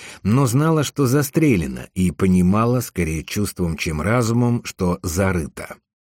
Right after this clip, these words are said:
Левая рука вообще не действовала. Если чуть шевельнуть каким-нибудь мускулом в плечо,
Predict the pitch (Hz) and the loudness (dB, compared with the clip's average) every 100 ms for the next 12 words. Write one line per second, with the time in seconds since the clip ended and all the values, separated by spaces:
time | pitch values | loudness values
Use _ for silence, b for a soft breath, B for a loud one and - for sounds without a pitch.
0 | - 117 151 143 151 139 123 147 143 120 | -2 2 4 4 4 2 2 0 2 2
1 | 107 - 104 101 104 85 78 69 - 62 | 0 -2 -2 0 0 0 -2 -6 -10 -14
2 | 57 - - _ b b b b 143 160 | -14 -16 -20 _ b b b b 0 0
3 | 147 175 143 - 156 151 151 143 - 123 | 2 0 0 2 4 6 4 2 0 0
4 | 120 117 107 101 - 110 127 123 - 139 | 2 2 2 0 0 2 2 0 0 2
5 | 139 - 120 123 - 147 127 | 2 0 0 0 2 0 0